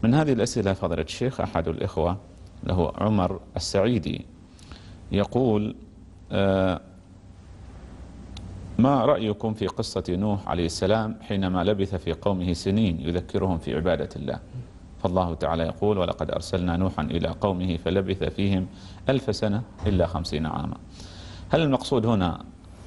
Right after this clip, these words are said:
آه، لبثه في قومه تسعمائة وخمسين سنة فقط، أم ألف سنة كاملة تذكير ودعوة إلى الله وأعر-،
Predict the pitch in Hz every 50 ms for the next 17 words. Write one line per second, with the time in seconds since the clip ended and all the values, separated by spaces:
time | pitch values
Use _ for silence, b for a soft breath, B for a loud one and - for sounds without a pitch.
0 | B B B B B - 92 95 95 - - 104 117 143 131 120 - 131 117 113
1 | 113 101 - 101 95 - - 117 110 95 90 87 85 78 76 - 104 - - 69
2 | 92 113 - - 95 92 90 - 92 87 85 - - 101 92 87 80 - - 117
3 | 104 87 82 82 - 95 87 - 95 113 - - - - - B B B B B
4 | B B B - - 110 107 107 107 110 131 151 139 - - - - 131 120 104
5 | 101 101 - 117 98 87 80 80 82 87 92 104 - - - - - - 98 82
6 | - - - 117 123 123 117 85 95 95 95 117 120 104 104 98 78 73 95 90
7 | 85 82 85 92 98 107 117 - - - B B B B B B B B B B
8 | B B - - - 90 87 101 131 113 110 110 110 98 -